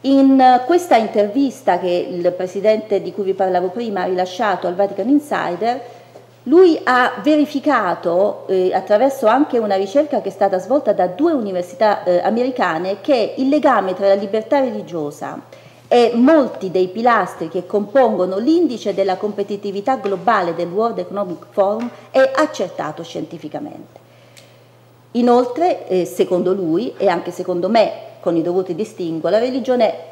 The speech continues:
proprio per la questione dell'etica e dei valori, può contribuire a ru-, a ridurre la corruzione. Nel nostro paese e in altri paesi ha risanato e vali-, valorizzato interi territori, queste comunità lo hanno fatto,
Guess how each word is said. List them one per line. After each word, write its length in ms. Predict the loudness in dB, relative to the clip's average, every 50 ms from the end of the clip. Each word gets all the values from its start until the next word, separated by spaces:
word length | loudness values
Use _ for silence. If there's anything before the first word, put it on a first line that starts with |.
| -20 -16 -6 -2
proprio 240 | -2 0 2 0 0
per 120 | 2 2
la 120 | 0 0
questione 400 | -2 -4 -6 -4 -4 -4 -2 -2
dell'etica 480 | -2 0 2 2 2 2 2 -2 -6 -4
e 20 |
dei 120 | -2 0 0
valori, 360 | 0 0 0 0 -4 -6 -4
può 200 | -2 -2 -2 0
contribuire 640 | 0 -2 -2 -2 -2 -6 -6 -4 -2 -2 0 0 -2 -2
a 40 | -4
ru-, 180 | -6 -8 -10 -6 -4
a 100 | -2 -2
ridurre 360 | -2 -2 -4 -4 -4 -4 -4
la 120 | -4 -6
corruzione. 720 | -6 -8 -10 -10 -12 -14 -12 -8 -6 -6 -4 -4 -6 -6 -8 -8 -12 -20 -14 -4 2
Nel 200 | 4 6 8 8
nostro 340 | 8 6 4 2 -2 -2
paese 420 | 0 2 2 4 2 2 0 -2 -4
e 60 | -2
in 100 | 0 0
altri 240 | 0 0 -2 -6 -4
paesi 500 | -2 0 0 2 0 -2 -4 -6 -10 -12 -12 -14 -20 -20 -20 -18 -8 -2
ha 120 | 2 2
risanato 520 | 2 2 2 0 0 2 2 0 0 0 0
e 40 |
vali-, 280 | 0 0 0 0 -4 -4
valorizzato 600 | -4 -2 0 0 0 0 -2 -2 -2 -2 0 -2
interi 340 | -4 -4 0 0 0 0 0
territori, 540 | -2 -4 -8 -8 -6 -4 -2 -2 -2 -2 -4
queste 280 | -6 -8 -8 -8 -8 -8
comunità 440 | -6 -6 -6 -6 -4 -4 -4 -4
lo 100 | -4 -4
hanno 160 | -6 -8 -8 -10
fatto, 560 | -10 -12 -12 -12 -14 -18 -12 -10 -10 -10